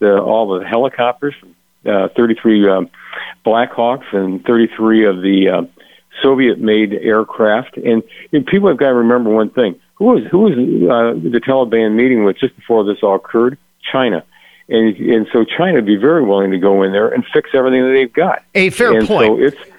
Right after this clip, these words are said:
Speaker 2: It
Speaker 1: it, it's, it's, it's scary what's gonna be facing the United States, though.
Speaker 2: So what happens, uh, a-, at this point? I mean,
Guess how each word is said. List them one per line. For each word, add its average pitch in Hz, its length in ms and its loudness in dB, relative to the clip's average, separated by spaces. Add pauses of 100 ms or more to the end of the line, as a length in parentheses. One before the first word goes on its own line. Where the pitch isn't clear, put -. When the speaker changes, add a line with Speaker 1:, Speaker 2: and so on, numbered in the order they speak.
(240)
Speaker 2:
It 214 200 -4
Speaker 1:
it, 180 400 0
it's, 139 200 0 (100)
it's, 131 260 0 (120)
it's 113 480 0
scary 131 420 0
what's 104 220 0
gonna 120 240 0
be 107 100 0
facing 113 400 0
the 104 60 0
United 98 320 0 (100)
States, 135 320 0
though. 95 220 -12
Speaker 2:
So 254 400 0
what 240 440 0
happens, 233 560 -2
uh, 170 240 0
a-, 175 220 -2
at 175 180 -2
this 185 160 -2
point? 170 300 -2
I 175 60 0
mean, 175 440 -2